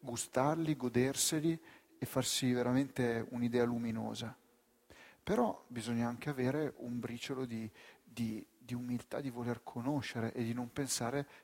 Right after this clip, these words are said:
di poter aprire la bocca sempre su tutto.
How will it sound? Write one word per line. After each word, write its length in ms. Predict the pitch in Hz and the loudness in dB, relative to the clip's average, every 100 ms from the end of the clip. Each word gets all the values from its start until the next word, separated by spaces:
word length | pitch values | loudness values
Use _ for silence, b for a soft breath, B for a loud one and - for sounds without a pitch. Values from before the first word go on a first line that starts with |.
| - | -16
di 80 | - | -8
poter 460 | 117 110 113 127 | -6 -4 -2 -2
aprire 400 | - 113 120 117 | -2 -6 -2 0
la 140 | 110 117 | 0 0
bocca 460 | 113 110 - 127 - | -2 -6 -4 -6 -4
sempre 600 | - - 110 104 120 120 b b | -4 -2 -4 -4 -4 -4 b b
su 160 | - 117 | -16 -14
tutto. 400 | - 113 - - | -12 -14 -14 -20